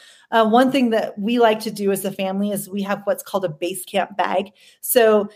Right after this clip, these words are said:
in our truck, we have a bag that has extra clothing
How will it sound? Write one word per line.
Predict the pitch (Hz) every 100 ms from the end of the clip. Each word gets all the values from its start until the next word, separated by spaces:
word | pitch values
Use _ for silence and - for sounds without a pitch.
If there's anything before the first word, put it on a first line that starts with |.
| _
in | - 220
our | 220 226
truck, | - 202 214 -
we | 208 214
have | 214 208
a | 208
bag | 160 175 175 175
that | - -
has | 196 180 -
extra | 185 - 190
clothing | 185 - 190 190 214 240 254